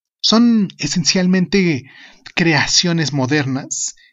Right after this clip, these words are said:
y la imagen de una continuidad histórica ininterrumpida es un proceso en gran medida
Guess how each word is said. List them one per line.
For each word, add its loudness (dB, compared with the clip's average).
y 0
la 4
imagen 2
de 2
una 2
continuidad -2
histórica -2
ininterrumpida -2
es 0
un 0
proceso -2
en -4
gran -2
medida -2